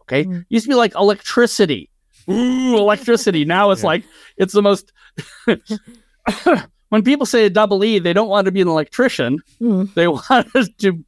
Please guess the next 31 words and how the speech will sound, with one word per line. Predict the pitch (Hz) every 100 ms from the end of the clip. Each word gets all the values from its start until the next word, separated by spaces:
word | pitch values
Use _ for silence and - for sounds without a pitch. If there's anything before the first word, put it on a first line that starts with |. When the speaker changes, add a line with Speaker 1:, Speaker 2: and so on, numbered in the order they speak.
| _
Speaker 1:
you | - 165
know, | 139
do, | 156 170 170 - _ _ _ _
uh, | - 139
advanced | 151 147 202 240 233
electronics. | 175 135 - 127 101 92 -
Not | 302
that |
there's | 302 233
anything | 247 233
wrong | 208 220
with | 208
electricians. | 170 156 240 247 120 120
We | 131
need | 160 220
them, | 170 120
but, | 127 - _ _ _ _ _
uh, | 143 131 - _ _ _ _ _ _ _ _ _ 415 - _ _ _ _ _ _ _
you | 196 214
have | 240 269
to | 240
also | - 220 269 226
resist | 196 185 - 208 196 -
a |
little | 180 202 196
bit | 180 -
the | 165
fad | - 170 160 151
du | 165
jour | 160 208 190 139
thing. | -